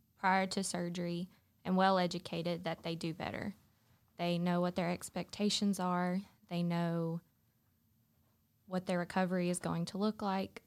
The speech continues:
They know what to look for when they get home. They know when to seek care,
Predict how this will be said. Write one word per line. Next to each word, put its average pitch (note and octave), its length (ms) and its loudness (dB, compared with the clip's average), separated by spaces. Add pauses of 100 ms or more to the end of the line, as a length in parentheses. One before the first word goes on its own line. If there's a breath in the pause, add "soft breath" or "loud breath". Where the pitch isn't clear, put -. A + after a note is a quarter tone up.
They F3+ 120 -2
know E3+ 180 0
what F3+ 200 -2
to F#3 100 -4
look F3 220 -2
for F3 260 -4
when F3 160 2
they E3+ 120 -2
get - 180 -8
home. E3+ 440 -2 (300)
They F3+ 80 0
know E3 220 0
when E3+ 300 0
to - 140 -14 (160)
seek F#3 300 -10
care, E3+ 440 -4